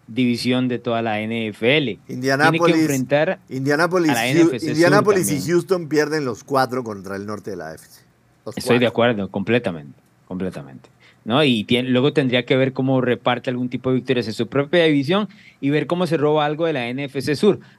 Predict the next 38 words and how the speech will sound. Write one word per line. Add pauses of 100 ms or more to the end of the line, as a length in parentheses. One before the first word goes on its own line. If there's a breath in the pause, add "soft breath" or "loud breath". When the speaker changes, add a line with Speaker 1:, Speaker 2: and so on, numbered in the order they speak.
Speaker 1:
Ahora,
tomando
en
cuenta
que
la
N
F
C
Sur (220)
tal
vez
no
tenga
grandísimos
equipos, (840 soft breath)
la
mayoría
de
esos
equipos
igual
sigue
siendo
mejores
en
cuanto
a
roster
que
lo
que
presentan
los
Colts.
Por
mucho,
¿eh?